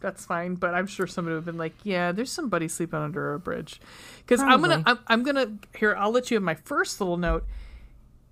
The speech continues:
Speaker 1: Everybody there's fucking rich as shit.
Speaker 2: Oh, really?
Speaker 1: Southport is,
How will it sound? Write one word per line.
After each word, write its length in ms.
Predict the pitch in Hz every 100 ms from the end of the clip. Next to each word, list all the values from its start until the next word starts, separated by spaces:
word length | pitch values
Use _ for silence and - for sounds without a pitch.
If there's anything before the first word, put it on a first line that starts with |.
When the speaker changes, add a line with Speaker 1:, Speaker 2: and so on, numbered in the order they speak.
| - - _ - _
Speaker 1:
Everybody 500 | - - 214 196 185
there's 260 | 180 165 156
fucking 400 | - 156 - 175
rich 240 | 165 151 151
as 80 | -
shit. 300 | - 165 - _ - _ _ -
Speaker 2:
Oh, 180 | 147 170
really? 460 | 135 120 120 175 220
Speaker 1:
Southport 800 | - - 214 262 - - 269 226
is, 320 | 185 180